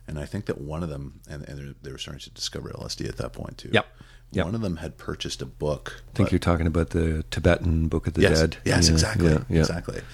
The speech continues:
Speaker 2: Yeah.
Speaker 1: I think it was Lennon who bought it.
Speaker 2: Yeah.
Speaker 1: And then McCartney got into it, and
Speaker 2: Mm-hmm.
Speaker 1: there's a lyric, "Turn your mind off and just float downstream," or whatever, which is
Speaker 2: Mm.
Speaker 1: directly from that book, I believe.
Speaker 2: Yeah.
Speaker 1: But yeah, that was kind of their entrance into, uh, their psychedelic period.
Speaker 2: And it's the same key throughout.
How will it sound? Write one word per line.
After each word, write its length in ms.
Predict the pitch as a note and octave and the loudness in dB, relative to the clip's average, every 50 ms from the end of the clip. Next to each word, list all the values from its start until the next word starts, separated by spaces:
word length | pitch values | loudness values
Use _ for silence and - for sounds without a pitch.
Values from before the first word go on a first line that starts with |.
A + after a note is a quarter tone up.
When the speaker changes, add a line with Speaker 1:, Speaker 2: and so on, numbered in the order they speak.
| - - | -8 -2
Speaker 2:
Yeah. 100 | - F2 | 0 2
Speaker 1:
I 40 | E2 | 2
think 140 | - G#2+ G#2 | 2 2 0
it 40 | - | 0
was 120 | F#2 D#2+ | 0 -2
Lennon 340 | D#2 D2+ D2+ D2+ D#2+ D#2 C#2+ | 0 0 0 0 0 0 0
who 100 | D#2+ D2+ | -2 -4
bought 260 | - C2 B1+ C2 B1+ | -6 -6 -6 -6 -4
it. 220 | B1+ - - - - - - | -6 -6 -8 -8 -10 -2 4
Speaker 2:
Yeah. 240 | G2 F2+ E2 D#2+ D2+ - - - - | 6 6 6 6 4 2 -4 -8 -6
Speaker 1:
And 100 | - D#2+ | -2 -2
then 140 | C#2+ C#2 C#2+ | 0 -2 -2
McCartney 320 | - - - F#2+ E2 D#2+ | 0 2 2 4 4 4
got 140 | D#2+ E2 D2+ | 4 4 4
into 260 | D#2 D2+ D2 D2 C#2+ | 4 4 2 2 2
it, 400 | C#2+ D2 C#2 C#2 C#2 C#2 - - - - | 2 0 0 0 -2 -2 -4 -6 -6 -6
and 320 | D2 C#2+ C#2 C#2 F#2+ E2+ | -6 -4 -2 0 0 0
Speaker 2:
Mm-hmm. 140 | D2 E2 E2 E2 | 0 -2 -4 -6
Speaker 1:
there's 180 | - E2+ F2 G#2 | -6 -6 -4 -4
a 40 | F#2 | -4
lyric, 600 | D#2 D2 C#2+ E2 G2 A2 F2+ C2+ - - - - - - - - - - - | -4 -4 -4 -2 -2 -2 -2 -4 -6 -10 -16 -18 -20 -20 -20 -20 -20 -20 -20
"Turn 240 | - - F2 E2 | -18 -14 -14 -12
your 80 | D#3 D#3 | -12 -14
mind 320 | D2 D2 C#2+ C#2+ D2 C#2+ | -14 -16 -16 -16 -16 -16
off 300 | C#2+ C#2 C#2 C2+ - - | -16 -18 -18 -20 -20 -20
and 160 | D2 C#2+ C2+ - | -20 -20 -20 -20
just 200 | - - - - | -20 -20 -20 -20
float 360 | _ - D2 D2 C#2 - _ | _ -20 -20 -20 -20 -20 _
downstream," 520 | - C2+ C#2 C#2 - - - D2+ D2 D2 | -20 -20 -20 -20 -20 -20 -18 -18 -18 -18
or 60 | C#2+ | -18
whatever, 220 | C#2 C#2 C2+ C2+ D#2 | -18 -18 -18 -14 -12
which 160 | D#2+ E2 - | -10 -6 -4
is 120 | F#2+ E2+ | -4 0
Speaker 2:
Mm. 140 | - - F2 | 4 4 6
Speaker 1:
directly 280 | D#2+ D#2 D#2 - - D2+ | 6 4 2 0 -2 -4
from 320 | - - - C#2+ C#2 C#2+ | -4 -4 -4 -4 -2 -4
that 180 | C2+ - - - | -4 -6 -8 -8
book, 200 | - B1+ - - | -8 -8 -8 -10
I 100 | - B1 | -10 -10
believe. 160 | C#2+ - - | -6 -2 -2
Speaker 2:
Yeah. 100 | F2 D#2+ - - - - - | -2 -2 -2 -6 -14 -20 -18
Speaker 1:
But 180 | - D#2 D2 - | -16 -14 -14 -12
yeah, 180 | D2+ D2 C#2+ C2+ C2 | -14 -14 -14 -16 -18
that 100 | - - | -18 -18
was 100 | G1+ - | -20 -20
kind 200 | - - D#2 D2+ | -20 -20 -20 -20
of 80 | C#2 C2+ | -18 -20
their 180 | C#2 C#2 C2+ C#2 C2+ | -20 -20 -20 -20 -20
entrance 340 | C#2 - - C2 C2 - - | -20 -20 -20 -20 -20 -20 -20
into, 240 | - C#2+ - - C2+ C2+ C2+ - _ _ _ _ _ _ _ _ _ _ | -20 -20 -20 -20 -20 -20 -20 -20 _ _ _ _ _ _ _ _ _ _
uh, 60 | - - - - | -20 -20 -20 -20
their 80 | - - | -20 -20
psychedelic 560 | - - - - - - - - - - - _ | -20 -20 -20 -20 -20 -20 -20 -20 -20 -20 -20 _
period. 320 | _ - - - - - - - - - - - - - | _ -20 -20 -20 -20 -20 -20 -16 -14 -12 -12 -4 2 4
Speaker 2:
And 120 | G2+ F#2 | 6 6
it's 120 | F2 - | 6 6
the 60 | - - | 6 6
same 300 | - - G#2 G2+ G#2 - | 6 8 8 6 6 6
key 260 | - - G2+ G2 G2+ | 6 6 6 6 6
throughout. 540 | - - G2 F#2+ F2+ E2 D2+ F2 A#2+ - | 4 4 6 6 6 6 4 2 0 -2